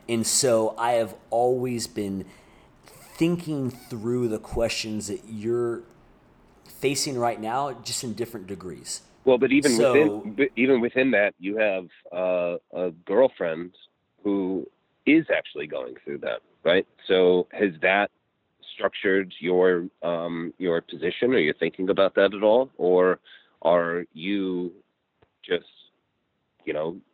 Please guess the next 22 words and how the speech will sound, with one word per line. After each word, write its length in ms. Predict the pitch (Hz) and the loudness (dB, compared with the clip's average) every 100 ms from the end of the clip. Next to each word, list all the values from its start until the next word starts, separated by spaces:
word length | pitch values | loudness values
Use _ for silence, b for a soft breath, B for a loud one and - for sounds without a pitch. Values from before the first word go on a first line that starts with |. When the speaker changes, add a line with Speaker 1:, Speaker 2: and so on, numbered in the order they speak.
| _ _ _ - | _ _ _ -4
Speaker 2:
are 120 | 82 | -2
you 180 | 82 85 | -2 -4
just 200 | 78 - _ _ - | -6 -12 _ _ -2
self-sheltering 720 | 85 80 - 90 - 90 85 | 0 2 2 2 4 2 4
with 140 | 85 82 _ _ 92 | 0 -2 _ _ -4
a 60 | |
girlfriend 440 | 87 92 - 87 85 | 2 2 2 0 0
and 160 | 85 | -4
assuming 360 | - 90 87 80 | -4 -2 0 0
that 120 | 73 | 0
life 180 | 76 82 | 0 0
is 80 | - | -2
gonna 160 | 85 82 | -2 -2
return 320 | 78 - 85 | -2 0 0
to 100 | 76 | 0
normal 380 | 76 90 92 92 | 2 4 6 4
and, 240 | 82 82 73 | 4 0 -2
and 460 | 82 82 80 80 - | -2 0 2 0 2
no 160 | 87 | 2
practices 600 | 82 80 78 78 - 78 | 2 2 0 -2 -10 -6
or, 320 | 73 78 73 76 _ b b b b - | -2 -2 -2 -6 _ b b b b -2
or 520 | 85 80 78 78 76 | 2 2 2 0 -4